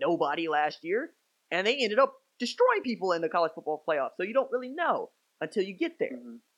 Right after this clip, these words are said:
Speaker 1: So I don't think it's an out-of-line question. And that, that was the thing. I wanted to hear Lincoln actually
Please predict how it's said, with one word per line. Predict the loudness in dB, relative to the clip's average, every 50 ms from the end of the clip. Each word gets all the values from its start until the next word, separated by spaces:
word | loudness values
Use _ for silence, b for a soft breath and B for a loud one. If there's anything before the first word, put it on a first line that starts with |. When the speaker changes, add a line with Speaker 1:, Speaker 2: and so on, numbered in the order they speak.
| _ _ _
Speaker 1:
So | _ 2 4
I | 6 6
don't | 4 2 -4 -8
think | -8 -8
it's | -6 -6 -4
an | 0
out-of-line | 0 2 2 2 0 0 -2
question. | -2 0 0 0 0 0 -4 -14 -20 -20 -20 _ _ _
And | -2 -2
that, | -2 0 2
that | 2 2 2
was | 2 0 -6
the | -12
thing. | -14 -14 -18 -8 -2
I | 0 0
wanted | 2 0 -2 -4 -6 -8
to | -8
hear | -6 -4 -2 -2 -2
Lincoln | -2 -6 -6 -6 -4 -4
actually | -2 -4 -4 -6 -8 -8